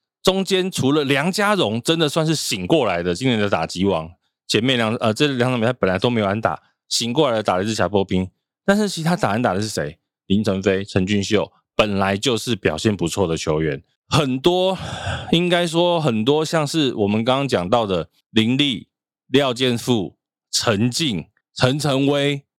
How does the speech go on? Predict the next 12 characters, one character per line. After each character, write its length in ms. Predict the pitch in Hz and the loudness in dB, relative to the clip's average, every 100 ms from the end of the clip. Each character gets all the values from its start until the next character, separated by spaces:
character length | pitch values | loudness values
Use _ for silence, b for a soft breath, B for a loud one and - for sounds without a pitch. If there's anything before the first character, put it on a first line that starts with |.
| _ | _
严 180 | 127 160 | 0 2
红 220 | 175 170 | 0 0
军， 400 | 151 175 170 170 - _ _ _ | 0 0 0 -4 -10 _ _ _
这 220 | - 208 | -2 0
些 160 | 214 196 | 0 0
打 180 | 175 143 | 0 0
者 320 | 135 98 92 _ _ | 0 -2 -4 _ _
都 260 | - 147 147 | 0 2 2
还 340 | 135 - 101 | -2 -2 2
没 320 | 113 107 107 110 | 2 2 0 0
有 200 | 104 117 | 2 0
醒。 380 | - - 87 | -2 -6 -10